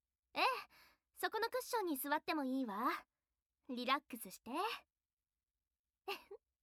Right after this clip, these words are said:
私にはわかるわ。こういうことは義務的にやらされると気分が上がらない男もいるってこと。安心して。私、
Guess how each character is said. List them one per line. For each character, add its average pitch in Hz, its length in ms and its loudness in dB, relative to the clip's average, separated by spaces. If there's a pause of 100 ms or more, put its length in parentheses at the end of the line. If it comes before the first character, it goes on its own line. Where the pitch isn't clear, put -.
(680)
私 247 440 2
に 269 140 2
は 202 120 0
わ 180 120 0
か 311 160 4
る 339 140 0
わ。 240 100 -4 (960)
こ 262 200 4
う 262 60 2
い 269 120 2
う 269 60 -2
こ 262 120 -4
と 269 100 -4
は 220 100 -2
義 180 80 -6
務 220 200 0
的 294 240 0
に 269 140 4
や 247 100 4
ら 262 80 2
さ 269 140 0
れ 277 100 2
る 269 80 -2
と 277 160 -2 (380)
気 254 160 -2
分 220 240 0
が 175 160 -6
上 175 60 -10
が 233 100 0
ら 262 120 2
な 269 120 2
い 277 100 0
男 285 300 -2
も 285 120 0
い 202 80 -4
る 247 100 -2
っ 311 60 0
て - 200 -8
こ 208 100 -10
と。 285 140 2 (680)
安 320 200 4
心 370 180 -4
し - 80 -16
て。 - 80 -6 (1400)
私、 226 520 -4